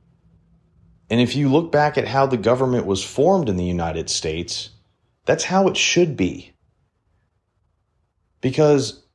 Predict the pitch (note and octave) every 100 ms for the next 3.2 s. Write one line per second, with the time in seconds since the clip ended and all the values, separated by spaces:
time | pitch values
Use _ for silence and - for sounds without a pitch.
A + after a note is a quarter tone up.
0 | - - G3 G3+ D3+ - F3+ E3+ C#3+ C3
1 | - B2+ B2+ B2 A2 - _ _ _ _
2 | _ _ _ _ C3 C#3+ - C3+ C3+ B2+
3 | A2+